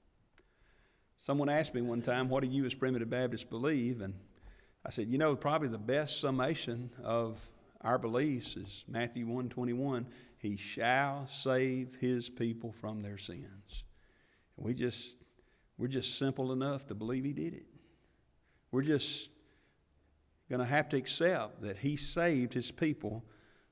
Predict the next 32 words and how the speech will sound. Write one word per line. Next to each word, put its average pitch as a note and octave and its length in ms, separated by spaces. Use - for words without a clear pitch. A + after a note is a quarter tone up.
from A2 120
their A2 140
sin. C#3 340
Now, A2 320
we C#3 140
have D3 180
several D#3+ 400
articles B2 400
of F#2+ 100
faith D3+ 600
that, G#2+ 380
that G#2+ 240
delineate A2 680
this, F2+ 360
okay? A2+ 420
So A2 280
I'm A#2 120
gonna C3+ 120
skip - 360
around C#3+ 300
a G#2+ 40
little G2+ 180
bit, G#2 320
but G2 140
one D3 180
of F#3+ 80
the D3+ 80
things D#3+ 400
we C#3 160
still E3 460
preach F3+ 460
today B2+ 540